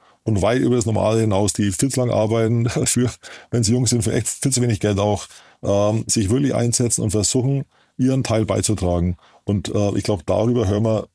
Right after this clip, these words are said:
zum Teil dann viel zu wenig, weil es vielleicht auch weniger interessant ist, irgendeine Technologie vorzustellen, die wenig Leute auch nur verstehen am Anfang, äh, die am Schluss des Tages aber ganz viel ändern kann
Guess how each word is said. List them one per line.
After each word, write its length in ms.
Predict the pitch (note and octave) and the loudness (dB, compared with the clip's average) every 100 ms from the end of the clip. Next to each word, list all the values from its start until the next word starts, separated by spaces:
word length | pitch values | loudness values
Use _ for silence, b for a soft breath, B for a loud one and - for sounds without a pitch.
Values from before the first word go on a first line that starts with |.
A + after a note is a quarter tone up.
| - | -6
zum 160 | A2 | -4
Teil 220 | G#2+ G2+ G#2 | 0 0 2
dann 200 | G#2+ G#2 | 0 0
viel 160 | B2+ | 0
zu 160 | B2+ A2 | 0 0
wenig, 280 | A2 A#2+ F#2 | 0 0 0
weil 120 | G#2 | 0
es 80 | - | 0
vielleicht 200 | G#2+ G#2+ | 0 0
auch 140 | G2 | 0
weniger 280 | A2 A#2+ A2+ | 0 2 0
interessant 380 | G#2+ G#2 A2 A2+ | 0 0 0 0
ist, 280 | A2 - b b b _ | 0 -2 b b b _
irgendeine 200 | A#2 A#2 | -2 0
Technologie 380 | A#2 G#2+ E2+ C#3 | 0 0 0 0
vorzustellen, 640 | C3+ A#2+ A#2+ - A2+ A#2 | 0 0 -2 0 0 2
die 260 | G#2+ A2 G2+ | 0 0 -2
wenig 300 | - A2+ B2+ | -2 0 2
Leute 200 | G#2+ G#2+ | 2 2
auch 60 | G#2 | 0
nur 100 | G#2 | -2
verstehen 320 | F#2+ - A#2+ | -2 0 0
am 80 | A2 | 0
Anfang, 440 | G#2 A2+ A#2+ A#2+ b b b - | 0 0 0 -2 b b b -2
äh, 120 | G#2 | 0
die 100 | A2 | 2
am 80 | G2+ | 2
Schluss 180 | A#2+ - | 0 0
des 180 | B2 | 0
Tages 340 | - G2+ G#2+ G#2 | 0 2 2 0
aber 340 | G2 G2+ G2+ b b - | 2 2 0 b b -6
ganz 200 | G#2+ A2+ | -2 0
viel 100 | - | 0
ändern 320 | G2+ A#2+ C3 | 0 2 0
kann 340 | A2 B2+ C3+ | 0 0 -2